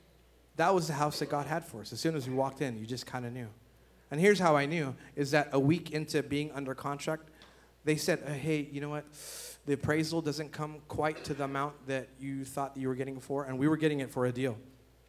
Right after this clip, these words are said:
They said, "We have to lessen the price by five, five thousand dollars." Within the first week of us being under contract, you know? Like, I was really gonna go, "Oh, really? Shucks, I don't want it anymore. No." No, I was like, "Okay,"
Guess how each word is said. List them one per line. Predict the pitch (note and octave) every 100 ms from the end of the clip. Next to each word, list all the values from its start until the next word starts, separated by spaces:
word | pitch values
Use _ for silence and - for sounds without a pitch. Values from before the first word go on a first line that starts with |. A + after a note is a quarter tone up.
| - -
They | D3+
said, | E3 C3+
"We |
have | D#3 F#3+
to | F3
lessen | D3 C#3+ D3
the | C3
price | C3+ C3+ C3
by | B2+ A#2+
five, | B2 B2+ A#2+ - -
five | B2 A#2+
thousand | A#2 A2 G#2+
dollars." | G2 - - - - - - _ _ - _ F#3+
Within | A3+ A#3+
the | G#3
first | G#3 F#3 F#3+
week | F3
of | D3
us | D3
being | B2 D3+ C#3+
under | B2+
contract, | C#3 C3+ - A#2 - - _ _ _ _ _ -
you | C#3
know? | B2+ B2 - - -
Like, | D3+
I | E3
was | D#3+ D#3
really | F3 E3
gonna | D#3
go, | D3 C#3 C3
"Oh, | D3+
really? | C#3+ D#3 E3 E3 D#3+ D#3+
Shucks, | D#3+ - - B2+ A#2+ A2+ - -
I | C#3
don't | C3+
want | C3 C3
it | A#2+
anymore. | A#2+ A#2+ A#2+ A2+ A2+ - - - - -
No." | D3 C#3 C3+ C3+ - - - - B3+
No, |
I | A3+
was | F3+
like, | F3+ F#3+
"Okay," | G#3+ A3+ B3